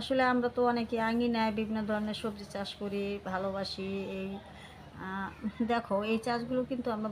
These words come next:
বাণিজ্যিকভাবে না করলেও কিন্তু এগুলো দ্বারা আমাদের কিন্তু সামান্য হলেও পারিবারিক চাহিদা কিন্তু মেটানো যায়। তবে আমাদের অনেকে আমরা ছাদে করি, অনেকে আমরা নিচে করি, তো যে, যেইভাবে করি আর কি। তো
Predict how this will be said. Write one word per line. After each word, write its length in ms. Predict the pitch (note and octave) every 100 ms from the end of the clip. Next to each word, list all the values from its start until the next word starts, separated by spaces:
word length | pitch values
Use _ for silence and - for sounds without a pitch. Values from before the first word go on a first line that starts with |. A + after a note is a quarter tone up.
| G#3+
বাণিজ্যিকভাবে 540 | A3+ A3+ A#3+ A#3+ A3
না 160 | G#3+ G#3+ A3+
করলেও 220 | A3+ A3+
কিন্তু 140 | A3 A3 G3
এগুলো 180 | G3 G3
দ্বারা 160 | G#3 G3
আমাদের 220 | F#3+ F#3 G3+
কিন্তু 160 | G#3+ A3+ A3+ -
সামান্য 340 | G#3 G#3+ A3 A3+
হলেও 200 | A3 G#3+ G#3+
পারিবারিক 360 | G3+ G3 G3+ G3
চাহিদা 240 | G#3+ G3+ F#3+
কিন্তু 200 | G3 G3+ G#3+
মেটানো 340 | G#3+ F#3 F3 E3
যায়। 160 | E3 F#3+ - - - - - - - - - - - - -
তবে 360 | F3 F3+ F#3+ F#3+ E3+ - - - - - - - - - - - - - - - -
আমাদের 340 | G#3+ G#3+ G#3+ G#3 - - - -
অনেকে 280 | G#3 G#3 G#3+
আমরা 160 | G3+ G3+ G3+
ছাদে 280 | G#3+ G3+ G#3 G3
করি, 180 | G3 G3+
অনেকে 300 | F#3+ F#3+ G3+ G3
আমরা 140 | F#3+ G3 G#3+
নিচে 220 | A#3+ A#3 A3
করি, 220 | F#3+ G3 G3 G3+
তো 60 | A3 G#3+
যে, 100 | A3 A3 G#3+
যেইভাবে 420 | A3+ A3 A3 G#3 G#3
করি 220 | A3 G#3+ G3 G3
আর 60 | G3
কি। 100 | G#3 C4 - - - - -
তো 40 | -